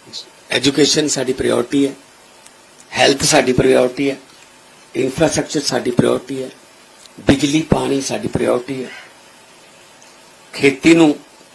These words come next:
ਪੈਰਾਂ ਸਿਰ ਲਿਆਉਣਾ ਸਾਡੀ ਪ੍ਰਾਇਓਰਟੀ ਹੈ, ਪੰਜਾਬ ਦੇ ਵਿੱਚ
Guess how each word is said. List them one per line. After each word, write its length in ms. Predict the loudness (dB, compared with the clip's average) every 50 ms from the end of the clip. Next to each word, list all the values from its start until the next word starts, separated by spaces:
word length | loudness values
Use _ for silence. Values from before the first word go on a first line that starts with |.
| -10 -4
ਪੈਰਾਂ 260 | -2 0 0 0 0
ਸਿਰ 180 | 0 -2 -2 0
ਲਿਆਉਣਾ 280 | 0 0 0 0 -2
ਸਾਡੀ 280 | -2 -4 -4 -4 -4 0
ਪ੍ਰਾਇਓਰਟੀ 500 | 0 0 2 2 -2 -2 -4 -6 -6 -6
ਹੈ, 40 | -8 -10 -16 -20 -20 -20 -20 -20 -20 -20 -20 -20 -20 -20 -20 -20 -20 -20 -20 -20 -20 -20 -20 -20 -20 -20 -20 -18 -10
ਪੰਜਾਬ 320 | -6 -2 0 2 2 2 2
ਦੇ 100 | 2 2
ਵਿੱਚ 380 | 2 0 -2 -2 -2 -2 -2